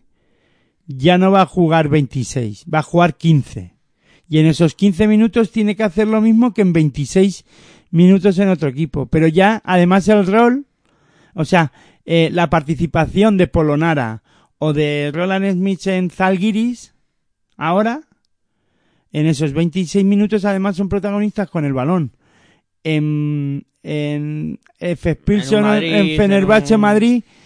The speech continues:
Speaker 1: la participación con balón va a ser menor, porque hay que repartirlo, hay otros jugadores,
Speaker 2: Sí.
Speaker 1: es otro rol.
Speaker 2: Y van a hacer otro tipo
Speaker 1: Y
Speaker 2: de
Speaker 1: tiene-,
Speaker 2: trabajo, sí.
Speaker 1: y tienes que estar muy bien preparado mentalmente para,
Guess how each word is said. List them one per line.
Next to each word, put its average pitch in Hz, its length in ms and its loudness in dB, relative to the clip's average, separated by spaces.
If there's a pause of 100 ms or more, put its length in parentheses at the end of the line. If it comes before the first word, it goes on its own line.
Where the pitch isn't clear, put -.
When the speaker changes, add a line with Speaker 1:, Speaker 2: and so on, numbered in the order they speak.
(400)
Speaker 1:
la 165 180 -2
participación 165 800 -2
con 202 220 2
balón 214 520 2
va 196 180 0
a - 20 4
ser 165 220 -2
menor, 147 500 0 (320)
porque 151 240 -4
hay 160 80 -4
que 190 100 0
repartirlo, 160 800 -4
hay 156 180 -2
otros 165 280 -6
jugadores, 160 600 -2
Speaker 2:
Sí. - 100 -16
Speaker 1:
es 180 220 -2
otro 175 240 -4
rol. 160 420 -4
Speaker 2:
Y 123 120 -10
van 135 120 -2
a 135 60 0
hacer 135 160 -2
otro 143 200 -2
tipo 180 200 4
Speaker 1:
Y - 20 2
Speaker 2:
de 156 60 2
Speaker 1:
tiene-, 202 260 6
Speaker 2:
trabajo, 101 220 -12
sí. 180 160 -4
Speaker 1:
y 165 60 0
tienes 190 420 0
que 208 80 0
estar 202 360 0 (220)
muy 175 260 4
bien 185 280 2
preparado 202 580 2
mentalmente 208 920 0 (1000)
para, 131 880 -2